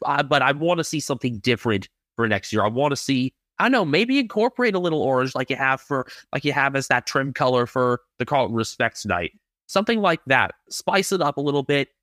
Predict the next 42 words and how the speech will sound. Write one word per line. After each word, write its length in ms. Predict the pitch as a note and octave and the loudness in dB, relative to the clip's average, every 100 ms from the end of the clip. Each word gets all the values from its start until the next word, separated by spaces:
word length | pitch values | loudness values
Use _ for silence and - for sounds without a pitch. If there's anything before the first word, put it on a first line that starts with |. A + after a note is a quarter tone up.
| _ _ _ | _ _ _
Maybe 300 | G2 B2 C3+ | 0 2 2
have 200 | C#3+ F3 | 2 0
two 260 | - F3+ B3+ | 0 0 4
versions 420 | C#3+ A2 G2 F#2 | 2 2 0 0
or 60 | G2 | 0
something. 480 | G2 D#2+ D2+ C#2 - _ _ - | 0 0 -2 -2 -8 _ _ 0
I 60 | |
mean, 180 | A2 G#2+ - G2 | 0 0 -6 -2
they 160 | D3 | 2
are 160 | A3 D4+ | 2 2
kind 200 | A3+ F#3+ | 0 -2
of 100 | D3 | 0
boxed 340 | C#3+ E3 - | 0 0 0
in 100 | C#3 | 0
with 160 | C#3+ C3 | 0 0
a 40 | |
limited 340 | C3 B2+ A#2 - | 0 0 -2 0
color 240 | A#2+ D3 | 0 0
scheme. 400 | - D#3 E3+ D3+ - _ _ | -4 -4 -4 -4 -10 _ _
They 300 | - G2+ B2+ | -6 0 2
and 100 | A2+ | 0
Collingwood 480 | G2+ D3 C#3+ C#3 C3+ | 0 2 2 0 0
are 140 | B2+ B2 | 2 2
in 180 | C3 | 0
that 220 | B2+ A#2+ A#2 - | 0 -2 -2 -2
boat, 280 | A#2 A2+ - - | 0 -2 -4 -2
but 220 | G2 F#2+ _ _ - | -2 -2 _ _ -4
the 80 | |
sky's 340 | C3+ - F#3+ - | 0 2 2 2
the 40 | |
limit 220 | D#3+ D3 | 0 0
when 160 | C3+ A#2+ | 0 0
it 160 | A2+ - | 0 -2
comes 240 | A#2 A2 | -4 -2
to 160 | G2+ G#2 | 0 2
actual 560 | A2 - A2+ G#2+ G2+ _ _ _ | 2 0 0 0 0 _ _ _
design 480 | A2+ A2 G#2+ G#2 G2+ | -4 0 2 2 0
possibilities 720 | - F#2+ G2 G2+ F#2+ F#2 F#2 | 0 -2 -2 -2 0 2 0
and, 80 | G2 | 0
you 60 | G2 | 0
know, 60 | |
what 240 | G2 G#2 | 2 0